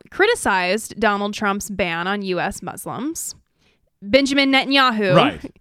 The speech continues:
Speaker 1: <laughs> criticized it. And
Speaker 2: King of the Jews, Benjamin Netanyahu.
Speaker 1: Right. And so
Speaker 2: <laughs>
Speaker 1: Donald Trump canceled his trip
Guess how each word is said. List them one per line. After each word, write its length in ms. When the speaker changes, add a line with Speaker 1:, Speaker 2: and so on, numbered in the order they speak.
Speaker 1:
<laughs> 140
criticized 540
it. 240
And 540
Speaker 2:
King 300
of 140
the 60
Jews, 800
Benjamin 560
Netanyahu. 800
Speaker 1:
Right. 280
And 240
so 440
Speaker 2:
<laughs> 360
Speaker 1:
Donald 420
Trump 340
canceled 880
his 340
trip 340